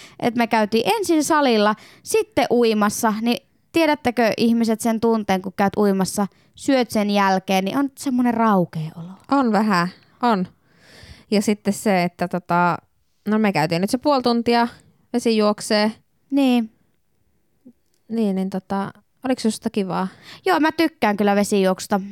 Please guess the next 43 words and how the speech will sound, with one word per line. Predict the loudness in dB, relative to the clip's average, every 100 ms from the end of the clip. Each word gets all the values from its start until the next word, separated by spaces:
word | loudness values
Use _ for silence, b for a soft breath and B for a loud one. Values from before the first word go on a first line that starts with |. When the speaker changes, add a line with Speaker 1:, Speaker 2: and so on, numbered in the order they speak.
| -6
Speaker 1:
Ja, | -2 -2
mut | -4 -2
mä | 0
oon | 0
vähän | 0 0
silleen, | 2 2 2
että | 0 0 0 -2 B B B
mä | -4 0
tarttaisin | 0 0 -2 0 0
siihen | 2 2
jonkun | 2 -2 0
kaverin, | 0 2 2 0
niinku | 0 0
viimeksikin | 0 0 -2 -2 -2
Speaker 2:
Mm. | -2
Speaker 1:
sanoin, | 0 -2
että | -2
se |
on | -2
vähän | -2 -2
tylsää. | 0 2 0 0 0 0 B B B
Mut | -6
se | -2
on, | -2 -2
se | -4 0
on | 2
niinku | 2 0 -2
oikeesti | -2 0 -4 -2
kyllä | 0 2
rankkaa, | 2 0 0 -2
kun | 0
mä | 0
mietin | 0 -2 -4
sitä, | -2 -2
että | -2 -4
niinku | -2 -4 b b b b -2 -2
vatsalihakset. | 0 0 2 2 2 2 0 -6 -6
Mulla | -2
on | 0
niinku | 0
vatsat | -2 -2 -2 -4 0
ja | -2
sitten | -2 -6